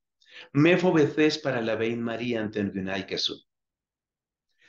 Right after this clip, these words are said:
Ese sentido de paralabein, que por supuesto es el infinitivo de paralambano, ese sentido de paralabein, eh, es un sentido físico, porque de lo que se trata es de eso, ¿no? De, de llevar a la novia a vivir,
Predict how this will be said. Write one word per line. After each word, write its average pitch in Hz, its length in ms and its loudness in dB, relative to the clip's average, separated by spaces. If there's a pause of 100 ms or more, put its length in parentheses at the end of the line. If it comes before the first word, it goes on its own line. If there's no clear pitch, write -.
(600)
Ese 170 280 4
sentido 160 560 4
de 151 60 4
paralabein, 113 680 4
que 123 120 -4
por 101 140 -4
supuesto 104 420 -2
es 127 60 -2
el 139 140 2
infinitivo 107 680 2
de 95 80 -2
paralambano, 127 800 -2 (680)
ese 165 220 0
sentido 185 460 2
de 202 100 2
paralabein, 123 800 -2 (920)
eh, 135 320 0
es 156 180 0
un 202 100 4
sentido 190 400 2
físico, 110 800 -4
porque 110 340 -4
de 107 140 0
lo 104 140 0
que 107 100 -6
se 101 140 -6
trata - 320 -4
es 175 100 0
de 233 120 2
eso, 123 200 -2
¿no? 139 180 -2
De, 107 260 -2
de 107 200 -6
llevar 120 560 -4 (120)
a 123 100 -12
la 107 160 -8
novia 135 400 -2
a 131 60 -4
vivir, 110 460 -6